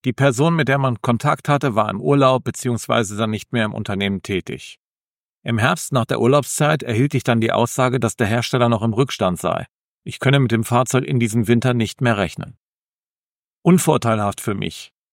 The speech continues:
denn ich hatte eben erst erfahren, dass die Förderung für Elektromobilität mit dem neuen Jahr von sechstausend auf viertausendfünfhundert Euro gesenkt werden sollte. Also fünfundzwanzig Prozent Verlust der Förderung.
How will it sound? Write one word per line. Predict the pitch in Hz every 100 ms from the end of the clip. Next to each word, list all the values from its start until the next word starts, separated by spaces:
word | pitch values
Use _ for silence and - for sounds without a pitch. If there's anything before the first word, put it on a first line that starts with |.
| _
denn | 113 113
ich | 113
hatte | 131 135
eben | 131 139
erst | 135 117 -
erfahren, | 123 - 117 147
dass | 127 110
die | 113
Förderung | - 110 120 123 123
für | 113
Elektromobilität | 101 113 - 123 123 117 117 110 123 127 -
mit | 110
dem | 107 101
neuen | 104 113
Jahr | 113 113 117
von | - 107
sechstausend | 113 - - 107 113 107 123
auf | 113
viertausendfünfhundert | - 123 104 104 101 117 107 127 123 110
Euro | 113 107
gesenkt | 104 101 131 120
werden | 92 82 87
sollte. | 87 - - - _ _ _ _ _ -
Also | 113 101
fünfundzwanzig | - 127 127 - 117 113 -
Prozent | 107 101 113 107
Verlust | 95 90 104 -
der | 104
Förderung. | - 95 80 76